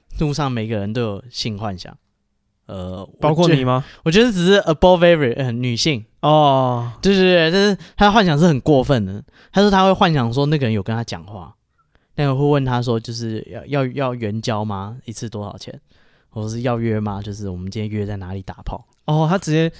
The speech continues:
Speaker 2: 看到路人就幻想有这样的对白。
Speaker 1: 对，对，对，对，对。然后，呃，可能我们，我，我们一起去吃摩斯好了，就是可能练完球，大家一起吃饭，吃摩斯，然后就是换我点餐，我点完，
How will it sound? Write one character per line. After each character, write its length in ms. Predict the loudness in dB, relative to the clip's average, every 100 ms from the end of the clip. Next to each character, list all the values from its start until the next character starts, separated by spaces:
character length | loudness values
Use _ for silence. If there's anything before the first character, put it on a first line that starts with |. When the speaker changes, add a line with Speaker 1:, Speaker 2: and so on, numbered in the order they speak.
| -10
Speaker 2:
看 100 | 0
到 80 | 0
路 140 | 2 0
人 100 | 0
就 80 |
幻 180 | -2 -2
想 160 | -2 -4
有 120 | -2
这 100 | -2
样 100 | -4
的 80 | -2
对 200 | -4 -4
白。 280 | -6 -12 0
Speaker 1:
对， 100 | 2
对， 160 | 4 4
对， 20 |
对， 200 | 4 6
对。 360 | 4 2 0 -6 _ _ -4
然 120 | 2
后， 260 | 4 2 0
呃， 340 | 0 0 0 -2
可 100 | -2
能 140 | 0
我 80 | 0
们， 200 | -2 -4 -4
我， 200 | -4 -4 _ -10
我 60 |
们 120 | -4 -4
一 40 |
起 60 | -4
去 80 | -6
吃 160 | -6
摩 200 | -4 -4
斯 220 | -6 -6 -8
好 180 | -8
了， 60 | -12 _
就 100 | -10
是 200 | -8 -6
可 140 | -8 -8
能 120 | -6
练 160 | -4 -4
完 180 | -6
球， 220 | -8 -10 -8
大 140 | -8
家 80 | -8
一 80 | -10
起 180 | -14
吃 0 | -14
饭， 160 | -14 -18 _ _
吃 160 | -10 -8
摩 200 | -6 -8
斯， 240 | -10 -10
然 100 | -8
后 180 | -8 -10 -14 _
就 100 | -10
是 240 | -10 -10 -8
换 160 | -8
我 80 | -8
点 220 | -10 -14
餐， 160 | -14 -16
我 60 | -16
点 160 | -16
完， 200 | -18 -20